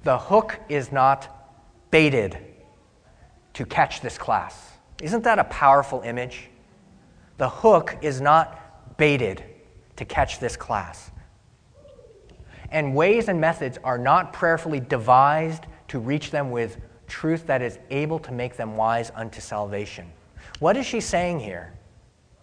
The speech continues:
She's saying that the conventional or traditional means of evangelism and witnessing that we use today, they don't work for these people.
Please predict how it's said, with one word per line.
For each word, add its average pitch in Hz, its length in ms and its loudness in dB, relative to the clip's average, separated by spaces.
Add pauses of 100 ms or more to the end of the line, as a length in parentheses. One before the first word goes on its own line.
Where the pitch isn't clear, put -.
(460)
She's 233 280 -6
saying 151 520 0 (200)
that 147 320 4
the 143 180 0
conventional 165 760 -2
or 156 100 0
traditional 165 600 -4
means 156 380 -4
of 123 120 -2
evangelism 143 840 -4
and 110 220 -8
witnessing 165 640 -8 (300)
that 135 140 0
we 135 140 -2
use 131 360 -4
today, 139 500 -2 (1120)
they 160 140 2
don't 170 420 2
work 185 320 4
for 156 140 -4
these 156 180 -2
people. 170 500 -8